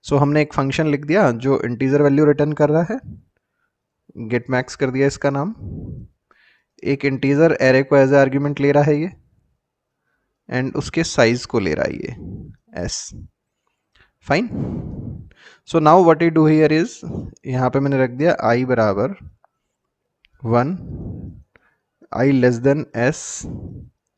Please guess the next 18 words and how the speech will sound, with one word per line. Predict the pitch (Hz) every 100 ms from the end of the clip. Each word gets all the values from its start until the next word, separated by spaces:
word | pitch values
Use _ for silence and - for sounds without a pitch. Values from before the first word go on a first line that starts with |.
| _ _ _ _ _ _ -
आई | 107 113 120
प्लस | 123 123 -
प्लस, | 143 175 - - - - - - - - - _ _ _ _ _ _ _ _ _ _ _ _ _ _ _ _ _ _ _ _ _ - -
ठीक | -
है। | 226 - - _ - 117
And | 117 110
यहाँ | 117 135
पे | 143
हम | 151 139
चेक | 139 -
करते | 139 131 143
रहेंगे | 135 135 185 - - -
if | 123 160 - - - _ _ _ _ _ _ _ _ _ _ _ _ -
एआरआर | - 131 131 131 120 -
आई | 107 107 139 - - - - - - - _ _ _ _ _ _ _ _ _ 151
बड़ा | 120 120 131
है | 120
किससे, | 123 - 139